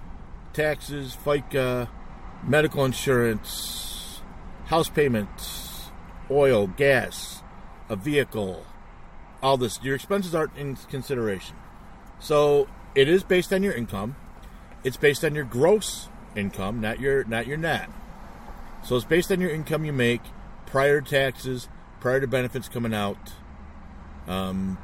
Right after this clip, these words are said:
basically straight up, whatever per hour, times however many hours you work, times that many weeks in the year.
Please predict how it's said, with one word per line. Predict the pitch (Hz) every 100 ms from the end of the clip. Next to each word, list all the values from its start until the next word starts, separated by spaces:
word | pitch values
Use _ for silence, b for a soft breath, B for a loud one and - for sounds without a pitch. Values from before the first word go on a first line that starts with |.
| -
basically | 110 120 - 123
straight | - 120 117
up, | 117 110 - - - - - - - - - -
whatever | 110 127 135 135
per | - 151
hour, | 143 139 135 135 131
times | 127 110 120
however | 127 135
many | 131 127
hours | 123 123 113
you | 120
work, | 123 120 - - - - - -
times | 110 107
that | 117 117
many | 117
weeks | 113 110 - 110
in |
the | 107
year. | 95 80